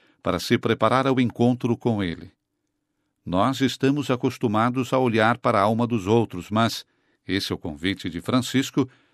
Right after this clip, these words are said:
olhe para a própria alma. Depois,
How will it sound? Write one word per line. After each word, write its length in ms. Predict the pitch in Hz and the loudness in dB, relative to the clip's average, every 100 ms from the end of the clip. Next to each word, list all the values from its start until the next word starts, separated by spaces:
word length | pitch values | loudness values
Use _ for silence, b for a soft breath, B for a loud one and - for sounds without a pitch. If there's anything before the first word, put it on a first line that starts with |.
| b b - | b b 2
olhe 420 | 113 139 139 127 b b - | 4 4 2 -4 b b -6
para 220 | 95 98 | 0 0
a 60 | - _ | -2 _
própria 480 | - 98 98 - 98 | -4 -2 -2 -4 -2
alma. 400 | 98 98 73 67 _ _ _ _ _ _ _ _ _ - | 0 0 -2 -14 _ _ _ _ _ _ _ _ _ -8
Depois, 520 | 185 - 139 170 | -6 -2 -2 -2